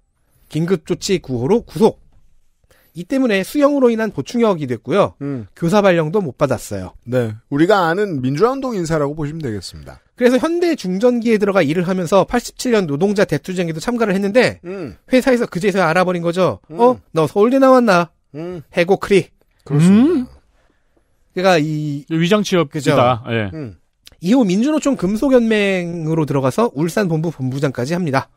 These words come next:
Speaker 2: 음.
Speaker 1: 자, 전권은 당연히 있어야 되는 직책이죠.
Speaker 2: 그렇습니다.
Speaker 1: 팔십구 년 국보법과 노동쟁의 조정법 위반으로 징역 일 년, 집유 이 년, 자격정지 일 년을 받았습니다. 이천일 년에는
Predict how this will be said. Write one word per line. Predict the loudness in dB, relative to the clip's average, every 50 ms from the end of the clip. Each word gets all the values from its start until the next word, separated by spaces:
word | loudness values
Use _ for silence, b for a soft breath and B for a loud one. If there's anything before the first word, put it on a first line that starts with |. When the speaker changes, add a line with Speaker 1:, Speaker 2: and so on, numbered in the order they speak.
| _ -12 -10
Speaker 2:
음. | -8 -8 -8 -10 -12 -14 -20 b b b b b b b b _
Speaker 1:
자, | -4 -4 -4
전권은 | -2 -2 -4 -2 0 0 2 2
당연히 | 2 0 0 -2 -2 -4
있어야 | -6 -6 -2 2 2 4 4
되는 | 4 2 0 0 -2 -4 -6 _
직책이죠. | -14 -14 -10 -6 -6 -6 -6 -4 -2 0 -2 -2 -2 _ _ _ _ -8
Speaker 2:
그렇습니다. | -4 -4 -4 -4 -4 -6 -2 -2 -2 -2 -4 _ _ _ -6 0
Speaker 1:
팔십구 | 0 2 2 0 -2 0 2 4
년 | 4 4 4 0 -4 -12
국보법과 | -12 -12 -12 -6 -2 -2 -2 -2 -2 -6 -6 -2 0 0 2 2
노동쟁의 | 0 0 2 2 2 2 2 2 0 0 -2
조정법 | -2 0 0 0 0 0 -2 -4 -2 0
위반으로 | 2 2 4 4 4 4 4
징역 | 2 2 0 2 2 2 4
일 | 4 2 2
년, | 2 2 0
집유 | 0 -2 -2 0 2 2 2
이 | 0 0
년, | 0 0 0 0 -2 -2
자격정지 | -4 -2 -2 -2 0 -2 -2 -2 -2 -4 -4
일 | -2 -2 0
년을 | 0 2 0 0 0
받았습니다. | 0 0 -2 -4 -6 -6 -2 -2 -2 -2 -4 _ -20 -20 _ _ _ _ _ _ _ _ _ _ _ _ _ b b b b b b b b
이천일 | -4 0 2 2 4 4 2 2
년에는 | 2 4 2 2 2 0 -2 -4 -6